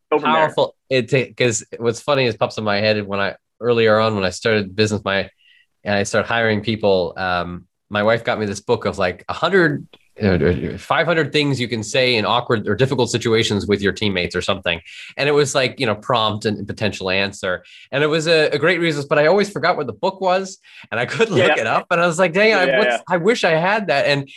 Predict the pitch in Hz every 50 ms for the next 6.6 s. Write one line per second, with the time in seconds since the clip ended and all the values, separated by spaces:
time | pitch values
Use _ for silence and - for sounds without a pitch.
0 | - - _ _ - 123 139 156 185 175 - 202 208 208 190 165 151 147 139 143
1 | 135 139 185 208 240 254 247 214 - 156 139 127 123 113 127 127 113 87 117 127
2 | 127 117 101 113 120 147 160 160 156 151 135 117 131 117 107 139 131 120 110 120
3 | 110 110 127 165 190 202 160 - - 139 - - 127 160 185 156 90 117 131 -
4 | 127 113 101 104 113 117 - 180 170 151 143 120 104 101 92 - - 104 - -
5 | 101 101 101 - 101 92 92 92 95 - 98 101 101 95 95 113 127 127 143 127
6 | 120 110 98 92 90 - - 87 85 87 87 92